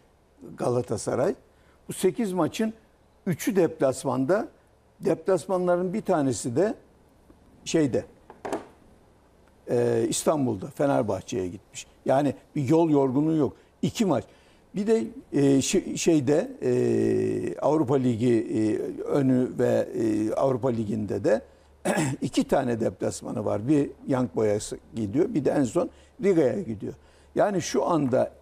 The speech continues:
en az deplasman maçı oynayan takım Galatasaray. Sonra bu ikinci devrede belki artacak, tersini ol-, oynayacak falan. Ama Okan Hoca'nın bu durumdan yakınmaması lazım.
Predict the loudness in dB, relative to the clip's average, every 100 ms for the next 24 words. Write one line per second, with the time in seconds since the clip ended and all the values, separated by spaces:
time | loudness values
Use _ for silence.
0 | 0 2 2 -2 -4 0 0 0 0 0
1 | 0 0 0 0 0 2 0 -2 -2 -4
2 | 0 0 2 2 2 2 -2 -4 -2 -2
3 | 0 0 0 -2 -10 -12 -14 -18 _ _
4 | _ _ -4 0 2 2 2 0 -2 -4
5 | -2 0 2 2 0 0 0 0 -2 0
6 | 0 -2 -6 -4 -4 -2 -6 -6 -2 -2
7 | -2 -6 -4 -4 -4 -6 -6 -8 -4 -4
8 | -4 -8 -12 -14 -8 -6 -6 -8 -20 -20
9 | -4 -2 0 -2 -4 -20 _ -4 -2 -2
10 | 0 0 0 0 0 0 0 -2 -8 -16
11 | -2 2 2 2 -2 -4 -12 -6 0 0
12 | 2 0 2 2 -2 -6 -6 -4 -4 -4
13 | -12